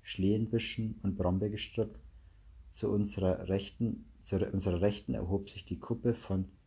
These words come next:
Cape Cornwall mitsamt den Sch-, Minenschornstein, der die Spitze markierte.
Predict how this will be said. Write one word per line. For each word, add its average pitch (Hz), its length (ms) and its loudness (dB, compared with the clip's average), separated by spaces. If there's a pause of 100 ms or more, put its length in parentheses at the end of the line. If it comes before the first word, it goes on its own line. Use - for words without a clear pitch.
(200)
Cape 107 260 2
Cornwall 85 640 2 (360)
mitsamt 95 540 0
den 104 140 0
Sch-, - 120 -10
Minenschornstein, 90 1400 0
der 90 140 -2
die 95 80 -4
Spitze - 380 -6
markierte. 87 640 -4